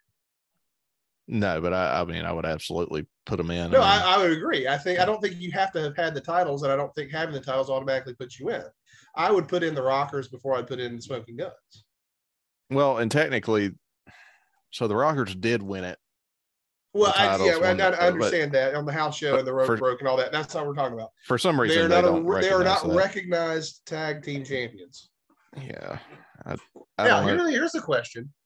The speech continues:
Speaker 2: Is Dean Douglas, and we'll get into that momentarily, a recognized, uh, Intercontinental Champion? I need to look it up on their, uh,
Speaker 1: Yes, he
Speaker 2: on their
Speaker 1: is.
Speaker 2: website here.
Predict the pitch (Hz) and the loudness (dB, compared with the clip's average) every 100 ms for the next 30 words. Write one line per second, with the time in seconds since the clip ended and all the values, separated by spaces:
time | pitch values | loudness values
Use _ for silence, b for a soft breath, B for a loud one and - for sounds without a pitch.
0 | _ _ _ - 160 160 151 147 185 185 | _ _ _ -4 -2 0 -2 -2 -2 -4
1 | 151 214 311 143 135 - 139 135 127 123 | -4 -4 -2 -2 -4 -4 -6 -6 -8 -10
2 | 113 113 120 - - 131 120 117 123 117 | -10 -6 -6 -8 -12 -10 -10 -10 -10 -8
3 | 113 143 - _ _ _ _ 143 127 139 | -10 -12 -16 _ _ _ _ 0 2 2
4 | 139 147 147 151 147 170 - 147 147 156 | 0 -2 -2 -2 -4 -6 -4 -2 -2 -2
5 | 165 185 175 262 254 135 117 127 156 160 | -2 -4 -4 -4 -6 -8 -4 -4 -4 -6
6 | 170 165 170 - 151 147 147 143 143 143 | -6 -4 -6 -6 -6 -4 -2 -2 -4 -4
7 | 107 98 98 90 80 190 190 123 107 120 | -2 0 0 0 0 -4 -6 -12 -10 -12
8 | 117 | -14